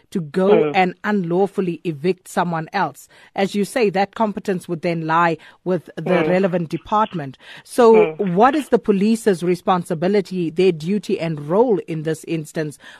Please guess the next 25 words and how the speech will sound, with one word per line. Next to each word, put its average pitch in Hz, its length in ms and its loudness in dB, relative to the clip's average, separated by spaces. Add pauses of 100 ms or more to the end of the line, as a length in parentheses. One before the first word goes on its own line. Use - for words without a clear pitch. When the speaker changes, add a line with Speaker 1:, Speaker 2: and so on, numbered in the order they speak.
Speaker 1:
where 185 220 2
people 226 640 -2
are 180 400 2
essentially 294 520 -4
being 202 240 -2
evicted 170 480 -6
by 175 220 0 (100)
criminal 254 460 -4
elements? 233 640 -8 (760)
Speaker 2:
Hmm. 175 220 0 (460)
I 220 80 6
think 226 180 -2
it 330 100 0
would 240 140 0
be 220 160 2
important 214 760 0 (120)
if, 247 160 2 (140)
if, 233 240 0
if, 220 260 0
if, 220 300 0
uh, 185 640 0 (380)
say, 208 160 4
for 208 160 0
instance, 190 400 0
I 190 340 0